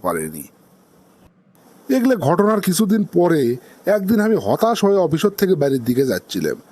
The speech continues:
রাস্তা ধরে হাঁটে হাঁটে যাচ্ছিলাম, গাড়ি নিয়ে যাইনি, মন খারাপ আসলো খুব। কিন্তু আমার পকেটও দামি ফোন আসলো, তারপরে এক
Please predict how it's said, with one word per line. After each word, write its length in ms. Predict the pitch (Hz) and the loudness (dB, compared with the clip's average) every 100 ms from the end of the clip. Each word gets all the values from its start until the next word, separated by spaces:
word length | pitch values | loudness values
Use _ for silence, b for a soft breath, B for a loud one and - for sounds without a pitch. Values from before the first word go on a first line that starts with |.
| - 185 | -8 -2
রাস্তা 240 | 220 - 247 | -2 0 0
ধরে 140 | 208 214 120 | 2 0 0
হাঁটে 180 | 156 208 | 0 0
হাঁটে 160 | 131 101 | 0 -2
যাচ্ছিলাম, 380 | 92 - 85 - - | -2 -6 -8 -8 -2
গাড়ি 180 | 202 220 196 | 2 2 2
নিয়ে 120 | 135 | 2
যাইনি, 280 | 101 87 78 - - | 0 -2 -8 -14 -4
মন 140 | 170 147 - | -2 -2 0
খারাপ 200 | 143 123 | 0 0
আসলো 200 | 95 95 87 | -2 -6 -8
খুব। 140 | - 76 _ B B B | -8 -16 _ B B B
কিন্তু 180 | 294 254 233 | -4 0 0
আমার 160 | 233 247 240 | 2 0 2
পকেটও 360 | 220 226 233 202 147 | 2 2 0 0 2
দামি 240 | 185 196 190 | 2 0 0
ফোন 200 | 156 180 180 | 0 2 0
আসলো, 260 | 151 160 160 151 b b b - | 0 0 -2 -2 b b b -4
তারপরে 340 | 226 208 226 220 208 - _ - 190 | -2 2 0 0 -4 -12 _ -8 -4
এক 80 | 190 | -4